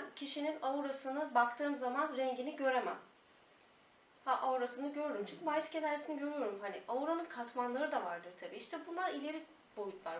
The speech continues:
Speaker 1: bunlar ileri teknikler. Hani bunlar masterlık seviyesi, öyle söyleyeyim.
Speaker 2: Hmm, anladım.
Speaker 1: İşte, e, uzmanlık, e, uygulayıcılık,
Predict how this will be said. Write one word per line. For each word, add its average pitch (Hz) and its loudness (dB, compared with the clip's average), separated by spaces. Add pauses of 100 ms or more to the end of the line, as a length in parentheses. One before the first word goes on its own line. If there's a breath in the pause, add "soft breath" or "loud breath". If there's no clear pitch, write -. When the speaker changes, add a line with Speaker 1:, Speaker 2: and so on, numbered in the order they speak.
(120)
Speaker 1:
bunlar 254 0
ileri 247 -4
teknikler. 202 -10
Hani 190 -8 (380 loud breath)
bunlar 294 6
masterlık 277 6
seviyesi, 175 -10
öyle 220 0
söyleyeyim. 165 -8
Speaker 2:
Hmm, - -16
anladım. 160 -14
Speaker 1:
İşte, 339 0 (120)
e, 247 -2
uzmanlık, 302 2 (320)
e, 214 -2 (120)
uygulayıcılık, 285 -2